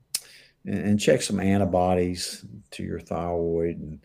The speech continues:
kinda see where you stand. There's no doubt that they can get smaller with thyroid supplements, uh,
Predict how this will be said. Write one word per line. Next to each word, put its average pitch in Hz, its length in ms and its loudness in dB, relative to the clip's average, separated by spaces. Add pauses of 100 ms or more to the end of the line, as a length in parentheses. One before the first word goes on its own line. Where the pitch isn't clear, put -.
(360)
kinda 160 220 0
see 127 240 0
where 101 160 6
you 87 140 2
stand. 85 600 -2
There's 95 140 -6
no 120 120 0
doubt 110 260 6
that - 100 -6
they 92 160 -2
can 87 80 -6
get 85 160 -8
smaller 101 580 -2
with - 300 -10 (280)
thyroid 92 420 -2
supplements, - 800 -6 (760)
uh, 87 280 0